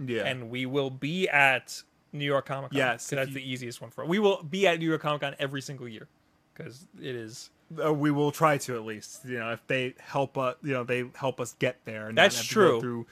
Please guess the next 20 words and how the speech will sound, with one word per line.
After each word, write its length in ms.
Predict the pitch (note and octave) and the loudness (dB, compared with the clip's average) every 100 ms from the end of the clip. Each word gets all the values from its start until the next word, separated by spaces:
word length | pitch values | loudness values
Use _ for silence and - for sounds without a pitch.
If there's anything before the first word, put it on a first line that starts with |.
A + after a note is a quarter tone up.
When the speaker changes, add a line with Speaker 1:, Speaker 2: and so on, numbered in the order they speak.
| _ _ | _ _
Speaker 1:
their 200 | C#3+ C3+ C3 _ _ | -12 -12 -12 _ _
B 220 | D3+ C#3+ | -6 -2
S. 220 | C3+ B2 - - _ _ _ _ _ _ - | -2 -4 -12 -20 _ _ _ _ _ _ 2
I 420 | G3 A#3 A#3+ G#3 | 6 6 6 2
Speaker 2:
'Cause 100 | E3 | 2
we, 140 | D#3+ F3 E3 - - | 2 2 0 -8 6
I 160 | G3 G3 | 10 10
almost 240 | D#3 D3 | 8 2
didn't 140 | D#3 | 2
make 180 | F3 F3 | 2 2
it 40 | B2 | 0
this 180 | A2 | -6
year. 180 | - G#3 - - | -2 -2 -2 -10
<laughs> 200 | - - | -18 0
Speaker 1:
I 280 | E3+ G#3+ A#3+ | 8 10 12
entered 640 | A#3 A3 - G3+ F#3+ E3+ - _ _ _ - | 10 6 2 4 6 4 0 _ _ _ -8
to 240 | - F3+ | -4 -2
win 240 | D#3 F3+ F#3+ | 0 -2 -2
a 140 | F3+ | -4
ticket 680 | D#3 - F3 D#3+ C#3 - - | -6 -8 -6 -4 -4 -8 -14